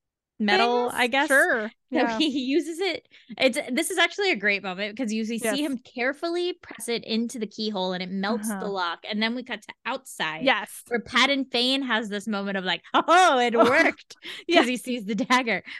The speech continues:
Speaker 1: But then
Speaker 2: Yeah.
Speaker 1: Matt opens the door and he's got it with a spear and Padan
Speaker 2: Yeah.
Speaker 1: Fain is like, "Fuck."
Speaker 2: <laughs>
Speaker 1: It's
Speaker 2: And
Speaker 1: so
Speaker 2: runs
Speaker 1: good.
Speaker 2: away.
Speaker 1: And
Speaker 2: He's
Speaker 1: runs
Speaker 2: like,
Speaker 1: away.
Speaker 2: "Stop him," and then takes off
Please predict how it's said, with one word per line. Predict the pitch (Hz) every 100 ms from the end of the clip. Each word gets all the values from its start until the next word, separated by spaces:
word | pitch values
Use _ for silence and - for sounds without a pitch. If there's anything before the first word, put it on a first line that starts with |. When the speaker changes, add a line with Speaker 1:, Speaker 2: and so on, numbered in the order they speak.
| -
Speaker 1:
But | 233
then | 247
Speaker 2:
Yeah. | 226
Speaker 1:
Matt | 214 214 247 226
opens | 220 247 208
the |
door | 208 220
and | 262
he's | 226
got | 220 202
it | 226
with | 233
a | 214
spear | - - 214 233
and | 285 214
Padan | - 247 453
Speaker 2:
Yeah. | 381
Speaker 1:
Fain | 247 220
is | 220
like, | 214 214 - - 285 -
"Fuck." | 208 - - -
Speaker 2:
<laughs> | 539 - 508 - 370 440 - 480 - 415 - 392 - 370 - 339
Speaker 1:
It's | 285 -
Speaker 2:
And | 453 427 392 302
Speaker 1:
so | 381
Speaker 2:
runs | 427 508
Speaker 1:
good. | 440 - -
Speaker 2:
away. | 370 370 277 330 403
Speaker 1:
And | 311 277
Speaker 2:
He's | 226
Speaker 1:
runs | 254 262
Speaker 2:
like, | 294 240
Speaker 1:
away. | 202 175 175 185 220 - -
Speaker 2:
"Stop | - 381 587 -
him," | 311 302 277 311
and | 285 294
then | 294 277
takes | - 339 -
off | 294 339